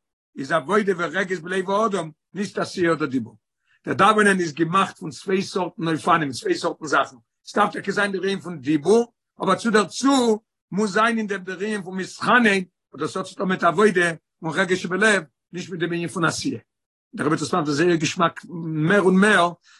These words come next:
די נקודות, ווי עס קומט ארויס, ביי פרוטים און דאס פארשטיין קלאר. און אף, ווייל ער האט באקומען מצוה, עס איז דער דין. האט די מצוה של תורה צריכה איז כוונה, לא צו זיין חובה. וואס איז דאס מצוה, וואס דער חידוש פון תפילה?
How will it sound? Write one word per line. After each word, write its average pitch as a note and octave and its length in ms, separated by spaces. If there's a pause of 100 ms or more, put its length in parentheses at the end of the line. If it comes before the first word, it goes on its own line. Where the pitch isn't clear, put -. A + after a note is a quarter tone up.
(120)
די D#3+ 180
נקודות, F#3 460 (140)
ווי - 100
עס - 140
קומט F#3+ 240
ארויס, F#3+ 240
ביי F3 120
פרוטים G3+ 300
און F3+ 80
דאס E3+ 140
פארשטיין F3+ 360
קלאר. C3+ 300 (1300)
און - 160
אף, G#3+ 320
ווייל D3+ 240
ער D3+ 120
האט C#3 120
באקומען D#3 400
מצוה, D#3 260
עס - 80
איז D3 120
דער D3+ 140
דין. C3 320 (680)
האט A2 80
די G#2+ 100
מצוה F3+ 380
של D3+ 240
תורה D#3 380
צריכה D#3+ 340
איז D3+ 120
כוונה, D#3+ 420
לא D#3 140
צו D#3+ 120
זיין D3+ 300
חובה. D3+ 260
וואס D#3 200 (800)
איז D#3 400
דאס - 20
מצוה, E3 420 (500)
וואס E3 160
דער E3 100
חידוש F3 280
פון F3 120
תפילה? D#3+ 320